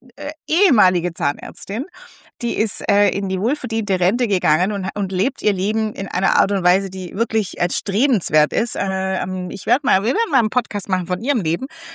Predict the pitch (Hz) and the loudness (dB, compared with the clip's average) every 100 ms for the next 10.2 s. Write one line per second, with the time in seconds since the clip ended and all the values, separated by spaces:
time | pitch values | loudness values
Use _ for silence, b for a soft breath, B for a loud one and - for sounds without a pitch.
0 | - 202 202 175 190 165 220 240 180 - | -2 2 4 4 2 4 4 2 0 -2
1 | 160 143 165 190 196 - 185 175 180 - | -2 -2 -2 -4 -4 -2 -2 0 -2 -6
2 | - 165 175 175 156 156 147 156 - 147 | -4 -2 -2 -2 -2 -2 -2 -6 -6 -4
3 | 151 254 B B B B B - 202 196 | -2 -4 B B B B B 2 4 4
4 | 190 180 - 185 185 180 185 190 185 240 | 2 -4 -2 0 2 0 -2 -4 2 2
5 | 262 226 202 214 226 220 190 175 175 208 | 4 0 0 0 2 0 0 0 0 0
6 | 208 190 180 196 196 - 151 - 185 175 | -4 -2 -2 -4 -4 -2 -4 -2 2 4
7 | 170 180 - 175 202 185 - - - 165 | 4 2 -2 -4 -2 -4 -8 -16 -6 0
8 | 202 202 175 170 180 - 143 147 - - | 0 0 -2 -4 -6 -6 -6 -6 -8 -18
9 | - - _ - 165 160 139 139 - - | -18 -20 _ -8 -4 0 0 -2 -4 -6
10 | 139 | -6